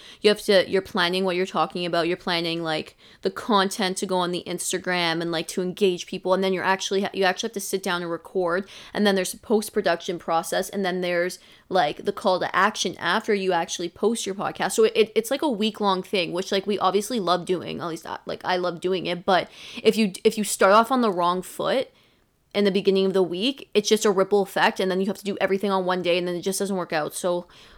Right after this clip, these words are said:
we're all about quality over quantity over here. So yeah,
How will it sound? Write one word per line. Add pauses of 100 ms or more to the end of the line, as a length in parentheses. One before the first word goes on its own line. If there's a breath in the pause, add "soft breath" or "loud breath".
we're
all
about (1120)
quality
over
quantity
over
here.
So
yeah,